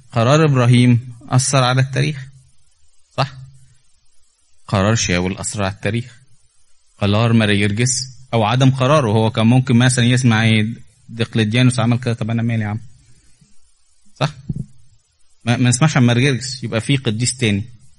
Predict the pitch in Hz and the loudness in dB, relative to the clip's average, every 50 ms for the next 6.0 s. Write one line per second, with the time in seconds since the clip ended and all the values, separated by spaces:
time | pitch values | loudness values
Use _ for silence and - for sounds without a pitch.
0 | _ _ _ _ _ _ - 98 98 98 104 101 95 - - - _ - - - | _ _ _ _ _ _ -6 -4 -4 -4 -4 -6 -8 -10 -14 -20 _ -20 -20 -14
1 | - - 120 120 117 117 143 160 165 160 147 139 131 - - 127 120 120 120 113 | -8 -4 -2 -2 0 2 4 4 6 6 6 6 4 2 2 0 0 2 2 2
2 | 117 117 117 123 127 127 - - - - - - - _ - - - - _ _ | 4 4 4 4 4 0 -4 -14 -20 -20 -20 -20 -20 _ -20 -20 -20 -20 _ _
3 | - 120 113 117 123 131 131 127 123 131 165 185 180 175 165 156 139 127 123 147 | -2 0 4 6 6 6 6 4 4 2 2 4 4 4 4 4 4 2 2 4
4 | 165 190 214 233 - - - - - - - - - - - _ - - - 117 | 4 4 4 2 0 -4 -14 -16 -18 -18 -20 -20 -20 -20 -20 _ -20 -6 -4 -4
5 | 110 - 151 151 - 147 131 123 120 113 131 147 143 - 123 123 123 135 151 156 | -2 0 0 0 2 4 4 4 4 2 2 0 2 2 0 0 0 0 0 -2